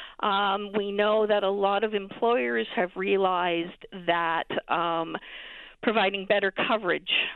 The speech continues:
uh, better insurance coverage for the employees leads to better productivity, better, uh, you know, less, um, absenteeism at work. So we've actually seen a number of the major employers really beef up their coverage for mental health services. Uh, so we're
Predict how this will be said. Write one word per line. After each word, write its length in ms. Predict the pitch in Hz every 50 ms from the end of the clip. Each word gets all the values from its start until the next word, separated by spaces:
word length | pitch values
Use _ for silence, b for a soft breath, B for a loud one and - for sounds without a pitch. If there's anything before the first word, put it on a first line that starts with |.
| - -
uh, 160 | 170 165 160
better 300 | 160 175 180 180 185 185
insurance 420 | 175 175 - - - 233 208 - -
coverage 280 | - 214 160 175 175 - -
for 140 | - 175 170
the 40 |
employees 480 | 170 160 160 - 175 170 170 165 165 160 -
leads 240 | - 175 175 175 - - -
to 80 | -
better 220 | - 160 160 165 165
productivity, 760 | - - 160 143 156 - - - 370 330 247 208 175 160 156
better, 460 | - 165 170 - 185 185 180 170 - - -
uh, 260 | - 160 156 160 - -
you 160 | 190 196 175
know, 100 | 160 156
less, 240 | 160 170 165 165 - - - - - -
um, 280 | - 160 170 185 - - -
absenteeism 840 | 196 180 185 196 247 180 196 - 330 311 285 254 208 175 165 147 151
at 140 | 160 - -
work. 200 | 180 180 175 - - B B B B B
So 80 | - 240
we've 180 | 220 214 202 226
actually 400 | 254 359 - - - 185 175 165 -
seen 220 | - 208 208 190 175
a 60 | 170
number 340 | 165 180 190 196 196 185 175
of 100 | 165 -
the 80 | 147
major 580 | 143 156 165 180 220 262 285 240 240 220 175 165
employers 560 | 160 - - - 160 165 165 - - 165 - -
really 440 | - 233 311 339 359 349 190 180 165
beef 240 | 175 - 196 214 - -
up 120 | - - -
their 140 | - 165 -
coverage 380 | - - 185 185 185 170 170 -
for 60 | - 139
mental 300 | 151 139 - - 127 -
health 200 | - 90 - - -
services. 520 | - - - - 190 - - 117 - 190 - - - B B B B B B B B
Uh, 260 | B 226 220 214 208 254 -
so 60 | 302
we're 180 | 277 294 349 403